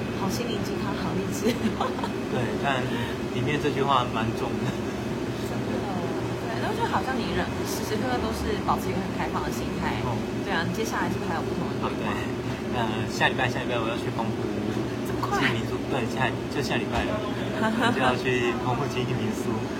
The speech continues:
Speaker 2: 对，朋友有民宿，我想说，呃，之前看过蒋勋，蒋勋有一个演讲啊，他有出了一本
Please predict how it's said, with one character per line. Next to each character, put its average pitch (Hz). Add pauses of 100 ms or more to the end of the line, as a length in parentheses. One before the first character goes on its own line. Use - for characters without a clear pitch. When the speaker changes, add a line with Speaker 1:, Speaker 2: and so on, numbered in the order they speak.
(220)
Speaker 2:
对， 131
朋 156
友 180
有 120
民 117
宿， 135 (160)
我 143
想 139
说， - (720)
呃， - (480)
之 -
前 226
看 185
过 147
蒋 123
勋， 165 (720)
蒋 143
勋 180 (160)
有 120
一 120
个 139
演 120
讲 110
啊， 117
他 131
有 120
出 127
了 -
一 127
本 110